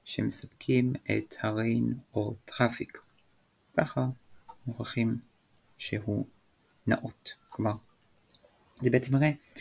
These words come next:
שהמודלים פה מוכלים במה שהעסקתי, כלומר ההעסק שלי הוא אמת,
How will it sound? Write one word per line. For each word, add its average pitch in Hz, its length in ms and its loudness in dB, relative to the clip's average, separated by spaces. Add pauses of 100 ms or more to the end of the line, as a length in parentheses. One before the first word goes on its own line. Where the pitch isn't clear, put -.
שהמודלים 117 840 4
פה 151 320 4 (420)
מוכלים 127 460 4
במה 113 220 0
שהעסקתי, 127 760 2 (560)
כלומר 117 320 -2
ההעסק 113 380 2
שלי 117 200 4
הוא 113 120 4
אמת, 139 300 6